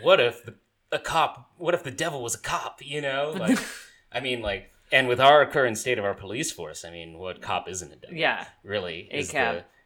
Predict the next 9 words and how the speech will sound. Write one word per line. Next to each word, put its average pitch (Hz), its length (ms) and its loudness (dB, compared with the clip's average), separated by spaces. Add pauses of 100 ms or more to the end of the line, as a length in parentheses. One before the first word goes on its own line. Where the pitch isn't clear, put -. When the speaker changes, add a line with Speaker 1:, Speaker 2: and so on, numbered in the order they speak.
(160)
Speaker 1:
question 90 400 -6
we 87 100 -10
need 85 200 -14
to 85 80 -8
ask. 87 440 -6 (160)
Speaker 2:
Yeah. 98 300 -4 (380)
Speaker 1:
Yeah. 233 300 4
Speaker 2:
<laughs> - 720 -20
Um, 143 520 -4